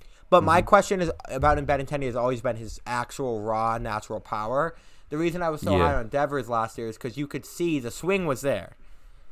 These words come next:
Speaker 1: It was the
Speaker 2: Mm-hmm.
Speaker 1: mechanics that he needed to just, you know, see major league pitching, be able to get it. You saw in the twenty eighteen postseason when he went deep off Justin Verlander.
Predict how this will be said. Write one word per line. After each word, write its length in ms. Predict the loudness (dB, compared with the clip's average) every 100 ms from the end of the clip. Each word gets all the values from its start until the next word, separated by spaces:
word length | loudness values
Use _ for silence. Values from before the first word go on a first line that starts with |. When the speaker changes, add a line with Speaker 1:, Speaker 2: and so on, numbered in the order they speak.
| -10 -4
Speaker 1:
It 80 |
was 140 | -2 -2
the 60 | -4
Speaker 2:
Mm-hmm. 20 |
Speaker 1:
mechanics 580 | -4 0 2 2 0 -4
that 140 | -4
he 120 | -4
needed 340 | -6 -2 -2 -2
to 120 | -6 -4
just, 220 | -6 -6
you 60 | -8
know, 80 |
see 260 | -6 -4 -2
major 240 | -2 -4
league 180 | -4 -6
pitching, 400 | -6 -8 -8 -8
be 140 | -6 -6
able 120 | -6
to 60 |
get 240 | -4 -4 -2
it. 200 | -2 -4 -16 -14 -6
You 80 | 0
saw 260 | 6 8
in 60 | 8
the 80 | 4
twenty 240 | 0 0
eighteen 240 | -2 -2 -6
postseason 520 | 0 -2 -2 -6 -4
when 80 | -4
he 40 |
went 220 | -4 -4 -4
deep 180 | -2
off 200 | 0 0
Justin 320 | 0 -4 -4 -2
Verlander. 640 | 2 2 0 -2 -4 -4